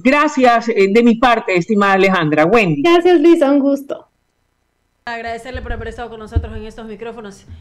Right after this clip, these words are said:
Speaker 3: Va a ser siempre grato poder conversar sobre estos temas tan importantes para el país, para la niñez y para todos aquellos a quienes resulten beneficiados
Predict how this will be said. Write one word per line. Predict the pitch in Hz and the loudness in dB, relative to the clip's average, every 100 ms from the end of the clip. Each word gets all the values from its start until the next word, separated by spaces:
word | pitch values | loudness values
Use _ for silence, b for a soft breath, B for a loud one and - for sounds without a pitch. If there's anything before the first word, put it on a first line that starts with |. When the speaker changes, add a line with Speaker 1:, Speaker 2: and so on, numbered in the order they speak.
| b b | b b
Speaker 3:
Va | 208 | -16
a | |
ser | 220 233 214 | -12 -12 -12
siempre | - 247 247 233 | -10 -10 -10 -12
grato | 220 233 233 | -12 -12 -14
poder | 202 208 | -16 -16
conversar | 220 208 226 208 | -16 -16 -16 -16
sobre | 208 202 | -16 -16
estos | 196 190 | -18 -18
temas | 220 208 | -16 -16
tan | 220 214 | -14 -14
importantes | 202 185 196 202 202 | -16 -16 -16 -16 -18
para | 196 196 185 185 185 b b 170 | -16 -14 -12 -14 -16 b b -20
el | - | -12
país, | 196 196 196 190 - | -10 -10 -10 -8 -6
para | 165 | -6
la | 175 | -10
niñez | 185 190 190 170 175 | -14 -14 -14 -16 -20
y | |
para | 165 165 | -18 -18
todos | 185 185 | -16 -16
aquellos | 175 180 180 | -16 -14 -14
a | 175 | -14
quienes | - 170 165 156 196 | -20 -20 -18 -20 -18
resulten | 185 240 214 196 | -18 -16 -14 -14
beneficiados | 170 165 147 175 160 151 | -14 -20 -20 -16 -16 -18